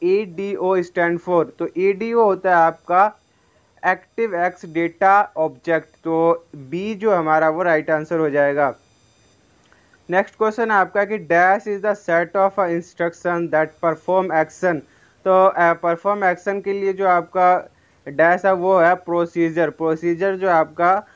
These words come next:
अ, परफॉर्म एक्शन करता है। तो सी जो हमारा, वो राइट आंसर हो जाएगा। नेक्स्ट क्वेश्चन है आपका कि which of the following is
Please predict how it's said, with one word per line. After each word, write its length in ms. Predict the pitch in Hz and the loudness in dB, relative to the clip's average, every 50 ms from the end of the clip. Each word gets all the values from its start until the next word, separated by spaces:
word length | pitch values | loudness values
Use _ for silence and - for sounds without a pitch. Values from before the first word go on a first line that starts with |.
| _ _ _ _ - | _ _ _ _ -2
अ, 160 | 143 143 151 | 0 0 0
परफॉर्म 480 | 147 - 160 156 156 156 180 180 180 180 | 0 2 0 0 0 0 -2 -2 0 0
एक्शन 340 | 160 151 - - 185 180 170 | -2 -2 -2 -4 -4 -4 0
करता 280 | 165 156 151 135 156 | 0 -2 0 0 0
है। 80 | 156 160 | 0 0
तो 120 | 147 156 | -2 -6
सी 320 | - - - 185 190 196 196 | -12 -12 -10 -6 -6 -6 -2
जो 180 | 175 202 196 | 0 0 2
हमारा, 360 | 175 165 165 165 160 156 160 | 2 2 2 2 2 2 0
वो 160 | 156 156 165 180 | -2 -2 -4 -2
राइट 320 | 165 160 151 151 139 160 | 0 0 0 0 -2 -4
आंसर 320 | 151 151 151 - 165 156 | -4 -4 -4 -6 -6 -4
हो 100 | 156 156 | -4 -2
जाएगा। 420 | 143 147 143 143 143 143 143 131 - _ _ _ _ 208 220 _ _ - | -2 0 0 0 0 0 -2 -2 -4 _ _ _ _ -20 -20 _ _ -4
नेक्स्ट 260 | 160 175 180 - - - | -4 -4 -4 -4 -4 -2
क्वेश्चन 360 | 208 214 208 214 220 220 214 | 0 0 0 0 -2 0 2
है 60 | 202 | 2
आपका 380 | 180 175 170 170 - 185 185 - | 2 2 0 -2 -4 -2 -2 -2
कि 420 | - - 196 196 196 196 180 - _ _ _ _ _ _ _ _ _ - 151 | -2 -2 0 0 0 0 -2 -6 _ _ _ _ _ _ _ _ _ -14 -8
which 300 | 143 156 185 196 190 226 | -2 0 0 0 2 2
of 140 | 220 220 208 | 0 0 0
the 200 | 190 226 233 220 226 185 | 0 -2 -2 -2 -2 -2
following 480 | 180 185 185 185 196 202 196 214 226 220 | 0 0 0 0 -2 -2 -2 -2 -4 -2
is 280 | 208 208 208 185 180 | -2 -2 -2 -4 -4